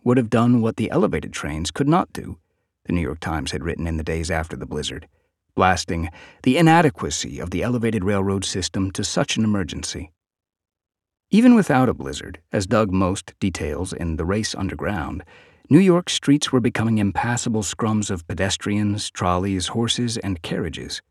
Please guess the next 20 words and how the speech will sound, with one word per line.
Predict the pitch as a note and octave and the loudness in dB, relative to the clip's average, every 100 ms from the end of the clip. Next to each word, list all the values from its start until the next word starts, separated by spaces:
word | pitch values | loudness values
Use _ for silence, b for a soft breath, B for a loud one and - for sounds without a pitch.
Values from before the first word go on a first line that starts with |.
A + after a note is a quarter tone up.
| _ _ _ _ _ B B B | _ _ _ _ _ B B B
The | C3+ | 2
year | A3 C4 | 4 4
before | C3+ - A3 | 2 2 0
the | G#3+ | 0
blizzard, | D#2+ D2+ - A#2+ C3+ | -2 -6 -6 -8 -2
the | A#2 | 2
elevated | A2 E3+ D#3 C3 | 4 4 4 4
rails | G2 A#2 B2 B2+ - | 2 2 2 0 -2
saw | A#2+ A2 | 0 0
an | G#2 | 2
increase | C3 C3 A#2+ A#2+ G#2+ | 2 2 2 0 -2
of | |
thirteen | - D3+ D#3 - - D3+ C3+ | -2 -2 -2 -2 0 2 2
million | A#2+ B2 A#2+ A2+ | 2 2 2 0
passengers. | A#2+ C#3 - - - - - _ _ _ _ _ _ | -2 -4 -6 -10 -10 -12 -14 _ _ _ _ _ _
The | A2 | 0
need | A2+ D3 C#3 | 6 6 4
for | G2+ | 0
some | - F3 A2 | 0 2 2
alternative, | D2+ - D3 E2 - F2 | 0 0 0 0 -4 -10